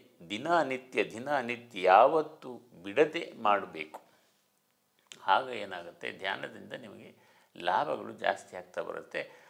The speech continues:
ಆ ಎನರ್ಜಿ ನಿಮ್ಮಲ್ಲಿ ಸ್ಟಾಕ್ ಆಗ್ತಾ ಹೋದಾಗೆಲ್ಲ, ಹೋದಾಗೆಲ್ಲ ನಿಮ್ಮಲ್ಲಿ ತೇಜಸ್ಸು ಮನೆ ಮಾಡಿಕೊಡುತ್ತೆ ನಿಮಗೆ.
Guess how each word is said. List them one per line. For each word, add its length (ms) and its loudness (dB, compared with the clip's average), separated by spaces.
ಆ 200 -2
ಎನರ್ಜಿ 500 -12
ನಿಮ್ಮಲ್ಲಿ 440 -12
ಸ್ಟಾಕ್ 400 -4
ಆಗ್ತಾ 260 -2
ಹೋದಾಗೆಲ್ಲ, 580 -8
ಹೋದಾಗೆಲ್ಲ 580 -6
ನಿಮ್ಮಲ್ಲಿ 540 -16
ತೇಜಸ್ಸು 640 -12
ಮನೆ 220 -12
ಮಾಡಿಕೊಡುತ್ತೆ 760 -16
ನಿಮಗೆ. 480 -18